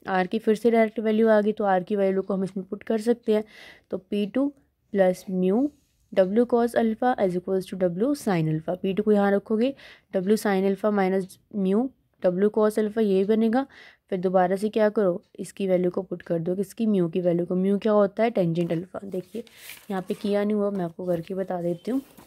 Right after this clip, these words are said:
इक्वेशन क्या है आपके पास, पी टू is equals to W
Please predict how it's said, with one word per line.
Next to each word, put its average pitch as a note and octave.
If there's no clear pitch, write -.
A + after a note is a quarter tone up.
इक्वेशन G3+
क्या G3
है F#3+
आपके F#3
पास, A3
पी A3
टू F#3+
is F3+
equals F3
to G#3+
W F3